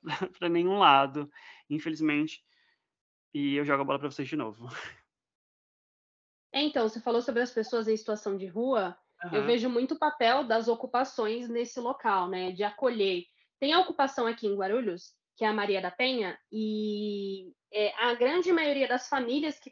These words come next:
Speaker 2: tão, que moram nessa ocupação são pessoas que vieram de situação de rua ou que pagavam aluguel e não conseguem mais pagar. E eu acho esse fato que eu vou falar incrível, né?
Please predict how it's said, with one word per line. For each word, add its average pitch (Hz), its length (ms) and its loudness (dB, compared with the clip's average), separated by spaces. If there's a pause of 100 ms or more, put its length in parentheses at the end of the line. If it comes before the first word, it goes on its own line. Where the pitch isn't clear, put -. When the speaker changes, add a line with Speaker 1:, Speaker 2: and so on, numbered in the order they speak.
Speaker 2:
tão, 277 300 2
que 233 200 -8
moram 262 440 6
nessa 226 320 0
ocupação 226 680 -2
são 233 160 -10
pessoas 254 360 -4
que 254 120 -6
vieram 247 480 4
de - 80 -18
situação 220 420 -10
de 196 100 -20
rua 233 500 0 (320)
ou 233 120 4
que 254 100 -10
pagavam 262 640 2
aluguel 226 380 -2
e - 20 -4
não 226 120 -2
conseguem 240 500 -4
mais 240 260 -6
pagar. 269 480 4 (400)
E 277 640 4
eu 254 100 6
acho 262 280 4
esse 285 260 -2
fato 247 260 2
que - 80 -8
eu 233 40 -14
vou 233 80 -18
falar 233 200 0
incrível, 247 520 -2
né? 440 200 2